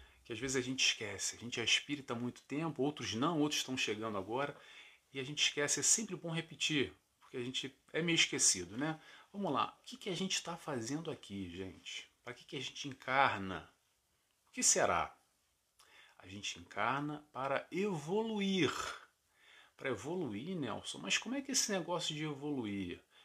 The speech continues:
Evoluir como? Evoluir desenvolvendo o intelecto e a moral. A parte do intelecto, eu vou pular aqui nessa noite, tarde de hoje, pelo seguinte: eu acredito que todos que estão aqui,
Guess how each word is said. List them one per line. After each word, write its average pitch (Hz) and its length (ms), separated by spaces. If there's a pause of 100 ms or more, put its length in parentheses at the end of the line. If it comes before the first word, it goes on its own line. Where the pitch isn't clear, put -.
(100)
Evoluir 165 520
como? 98 540 (240)
Evoluir 98 680
desenvolvendo 113 1200 (480)
o 101 60
intelecto 95 1000 (320)
e 170 140
a 226 60
moral. 196 600 (1080)
A - 100
parte - 400
do 147 80
intelecto, 123 760 (260)
eu 135 120
vou 165 260
pular 131 680
aqui 110 440 (300)
nessa 98 320
noite, 98 460
tarde 107 320
de 90 100
hoje, 98 480 (960)
pelo 190 160
seguinte: 101 480
eu 135 100
acredito 135 440
que - 100
todos 185 560
que - 140
estão 143 380
aqui, 107 480